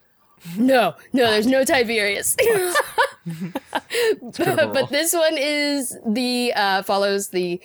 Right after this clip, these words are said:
Speaker 1: character of Kang of the, uh, Draconian army. And, uh, so in the original trilogy,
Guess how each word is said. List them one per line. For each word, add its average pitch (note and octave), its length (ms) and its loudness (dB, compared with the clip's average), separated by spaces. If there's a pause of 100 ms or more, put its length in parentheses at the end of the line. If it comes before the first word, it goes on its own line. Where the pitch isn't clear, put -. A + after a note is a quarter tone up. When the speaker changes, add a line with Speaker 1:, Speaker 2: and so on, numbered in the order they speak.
(320)
Speaker 1:
character G#3+ 460 -2
of E3 180 -6
Kang F3 600 -4 (560)
of D#3+ 500 -2
the, D3+ 440 -10 (140)
uh, D3+ 280 -8
Draconian F#3 800 0
army. D3+ 520 -6
And, D#3+ 560 -6
uh, - 320 -4 (720)
so B3+ 500 4
in B3 180 0
the C4 100 0
original C#4+ 300 0
trilogy, G3 840 -2